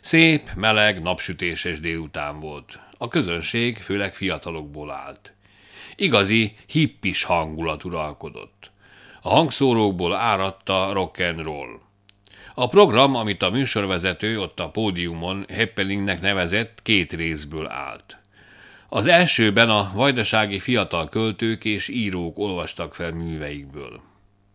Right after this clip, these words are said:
Én a sok fiatal író és költő közül sajnos csak Tolnai Ottóra emlékszem.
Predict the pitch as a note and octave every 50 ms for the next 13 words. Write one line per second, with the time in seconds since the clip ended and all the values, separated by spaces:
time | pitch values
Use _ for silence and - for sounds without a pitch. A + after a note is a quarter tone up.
0 | _ _ - B2 C#3 D3 D3+ C3+ B2+ B2+ B2+ A#2 A2+ - - C3 - - - A#2
1 | G#2+ - - - E2+ G2 A2+ A2+ G2 F#2+ F2 E2 D#2 - - G2 F#2 F2 D2+ -
2 | E2+ D#2+ D2 - G#2 F#2+ E2+ F2 F#2+ G2+ G#2 G2 - - F#2 F2 E2+ F#2 F#2 -
3 | - - G#2 F#2+ - - - - - _ - A#2+ A2 F#2 E2 E2 D#2+ D#2 D#2+ E2
4 | E2 D#2 - _ - D#2 D2 C#2+ C#2+ C#2 C2+ C2+ C2+ C2+ C2+ C2 - - - -
5 | C2 B1 - A1+ -